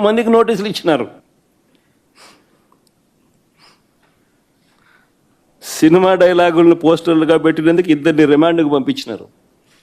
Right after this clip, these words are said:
నూట ముప్పై మందికి, నూట ముప్పై ఒక్క మందికి నోటీసులు ఇచ్చినారు. చంద్రబాబు గారి పేరు ఎవరు చెప్తే వారిలో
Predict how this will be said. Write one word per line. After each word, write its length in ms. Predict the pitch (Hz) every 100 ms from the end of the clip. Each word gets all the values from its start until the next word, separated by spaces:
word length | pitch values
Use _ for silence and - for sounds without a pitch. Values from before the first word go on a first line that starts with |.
| _ _ _ _ _ 117
నూట 160 | 147 151 170
ముప్పై 220 | 165 160 156 156
మందికి, 300 | 160 165 151
నూట 180 | 160 160 160
ముప్పై 200 | 135 156
ఒక్క 180 | 160 156 156
మందికి 320 | 160 170 190 180 - _ - 139
నోటీసులు 380 | 170 180 - 165
ఇచ్చినారు. 340 | - 143 101 90 _ _ _ _ _ _ _ _ _ _ _ _ _
చంద్రబాబు 580 | - 151 170 185 190 190 180
గారి 180 | 175 165
పేరు 140 | 180 175 165
ఎవరు 200 | 165 160 -
చెప్తే 280 | 160 - 190 170
వారిలో 320 | 170 170